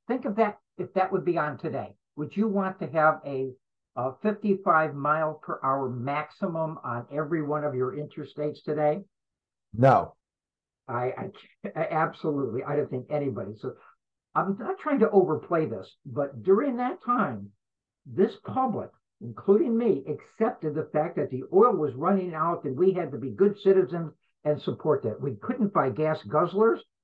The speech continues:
Speaker 1: and if we did, like vans and, and, um, uh, pickup trucks, they were so high a price you couldn't afford them. Uh, then, of course, Jimmy Carter, you know, suffered from the misery index.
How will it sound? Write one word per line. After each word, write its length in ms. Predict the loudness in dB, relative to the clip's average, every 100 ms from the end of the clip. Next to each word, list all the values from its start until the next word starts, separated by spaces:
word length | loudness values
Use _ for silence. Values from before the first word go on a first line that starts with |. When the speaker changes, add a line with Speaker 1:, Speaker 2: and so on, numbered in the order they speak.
| -6
Speaker 1:
and 100 | -4
if 160 | -2
we 120 | -2 2
did, 320 | 6 6 6 -2 _ _
like 220 | -4 -2 0
vans 440 | 0 0 0 -4 -6
and, 280 | -6 -6 -12 _
and, 300 | -8 -6 -4
um, 280 | -2 -2 -4 -10 _ _ _ _ _
uh, 300 | -16 -14 -16 -18 -20 _ _ _ _ _ _ _
pickup 280 | -2 -2 2
trucks, 280 | 2 2 -8 _ _ _ _ -2
they 180 | 0
were 480 | 2 2 2 0 -4 -12 _ -18 -18
so 160 | -2 0
high 140 | 2
a 100 | 2
price 320 | 0 -2 -4 -4
you 80 |
couldn't 240 | -6 -6 -4
afford 380 | -4 -4 -4 -6
them. 160 | -14 -20 _ _ _ _ _ _ _ _ _ _
Uh, 200 | -2 0
then, 240 | 0 0
of 140 | -2 -2
course, 280 | 2 2 2
Jimmy 220 | -4 -4 -4
Carter, 540 | -2 0 2 2 0
you 60 | -2
know, 160 | -4 -4
suffered 500 | -4 -2 2 2 2 -12 _ _ _
from 440 | 0 2 0 -8 -14 _ _
the 140 | -4
misery 480 | 0 2 2 2 0
index. 460 | 0 -4 -2 -4